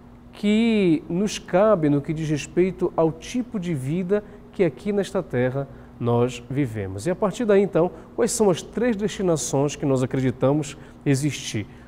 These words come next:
Justamente depois desse juízo particular em que nós nos colocaremos diante de Deus, então nós iremos ser destinados ao céu, nós iremos ser destinados ao inferno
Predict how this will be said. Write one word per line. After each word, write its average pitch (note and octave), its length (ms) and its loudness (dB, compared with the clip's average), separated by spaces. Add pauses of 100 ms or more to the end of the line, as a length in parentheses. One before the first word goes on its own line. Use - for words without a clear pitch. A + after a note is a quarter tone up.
(120)
Justamente C#3+ 760 0
depois G3 420 4
desse F3+ 160 -2
juízo E3+ 340 0
particular D#3 540 -2
em A2+ 60 -2
que C3 120 -6
nós B2+ 160 0
nos C3 140 -2
colocaremos B2+ 840 0 (380)
diante A#2+ 800 2
de A2 160 -4
Deus, E3 480 2 (300)
então F#3 280 2
nós C#3 200 2
iremos C#3 260 2
ser B2+ 160 -2
destinados A2 840 -4 (160)
ao G#2 100 -8
céu, G#3+ 460 4 (420)
nós D3 160 2
iremos C#3 260 2
ser C3+ 120 -4
destinados A#2 880 -2
ao G#2 100 -2
inferno A3 580 -2